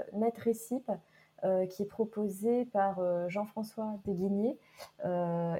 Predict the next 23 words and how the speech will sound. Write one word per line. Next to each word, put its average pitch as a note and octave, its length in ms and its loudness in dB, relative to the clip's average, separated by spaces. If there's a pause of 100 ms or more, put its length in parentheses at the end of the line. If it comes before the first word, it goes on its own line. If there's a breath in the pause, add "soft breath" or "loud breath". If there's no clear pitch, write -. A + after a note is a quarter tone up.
et, F#3 80 2
euh, A3 400 2
qui F3 180 -6
est, F3+ 240 -4
qui, F3+ 180 -10
qui F3+ 140 -8
est E3+ 40 -2
vraiment, F#3 420 -2
euh, E3 40 -2
fabuleux, F#3 520 0
euh, D#3+ 220 2
comme D#3+ 220 -4
logiciel. E3+ 560 0 (920 loud breath)
Je F#3 200 2
rentre G3+ 380 4
toutes G#3+ 140 -10
mes A#3 140 4
recettes, G#3 720 2
ça F3+ 160 -2
me F3 60 -4
fait G3+ 80 -4
mes F#3+ 160 -2
calculs, G#3+ 840 0